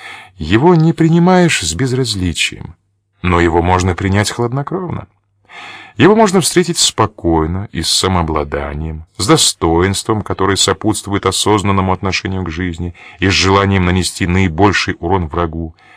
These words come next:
как можно дороже продать свою жизнь, исполнить свой суровый долг до конца. Но не столько мысль о нашей собственной смерти трогает нас, сколько опасений за жизнь тех, кого мы любим. Мы чувствуем уверенность в своей собственной силе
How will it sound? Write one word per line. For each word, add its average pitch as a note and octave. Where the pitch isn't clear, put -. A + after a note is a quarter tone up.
как -
можно A2
дороже G#2
продать E2+
свою D2+
жизнь, D#2+
исполнить A#2+
свой A2
суровый G2
долг F#2+
до E2+
конца. D#2+
Но A#2+
не D3+
столько E3+
мысль C#3
о A2+
нашей B2
собственной G#2+
смерти G2+
трогает F2+
нас, G2
сколько E2+
опасений G#2
за E2+
жизнь E2
тех, B2
кого F2
мы G2+
любим. D#2
Мы E2
чувствуем A#2
уверенность A2+
в -
своей F#2
собственной F#2
силе G2